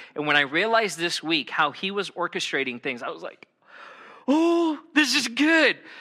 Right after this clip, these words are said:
So, so forgive me this morning if I'm a little giddy. I'm gonna try and talk slowly because I know when I get excited, I get,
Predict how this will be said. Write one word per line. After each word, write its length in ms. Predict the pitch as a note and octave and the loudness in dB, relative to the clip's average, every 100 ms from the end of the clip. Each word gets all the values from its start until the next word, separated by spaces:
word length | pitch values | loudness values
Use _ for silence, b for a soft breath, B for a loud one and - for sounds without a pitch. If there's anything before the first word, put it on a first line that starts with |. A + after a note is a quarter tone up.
| B B | B B
So, 300 | - A#3 F3 | 2 2 2
so 220 | - A#3 | 0 0
forgive 480 | G3+ G#3+ F#3 A#3 A#3 | 2 0 4 2 2
me 180 | B3+ B3 | 0 2
this 240 | A3+ G#3+ | 2 0
morning 380 | G#3 G3+ G3+ A3 | 0 2 4 4
if 180 | G3 - | 2 4
I'm 180 | F3 E3 | 2 2
a 60 | |
little 300 | D#3+ D3+ D3 | 0 0 -2
giddy. 500 | C3 D3 D#3+ G#3+ C#4+ - b b b b b - | 0 0 2 0 -6 -14 b b b b b 0
I'm 180 | E3+ | 0
gonna 200 | F3 E3+ | 2 0
try 240 | D#3+ - E3+ | 0 2 2
and 120 | E3 | 2
talk 380 | - D#3+ E3+ - | -4 0 0 0
slowly 520 | - - D#3+ D3+ F#3+ | -6 -4 -4 -2 -4
because 360 | F3 - C#3+ B2 | -6 -14 -12 -8
I 80 | |
know 160 | B2 B2 | -6 -4
when 180 | B2+ C3 | -2 -4
I 60 | |
get 180 | A#2+ B2 | -4 -6
excited, 600 | A#2 - - B2 C3 F3 | -6 -6 0 2 2 0
I 80 | E3+ | 0
get, 240 | A#2 A#2+ | -4 -6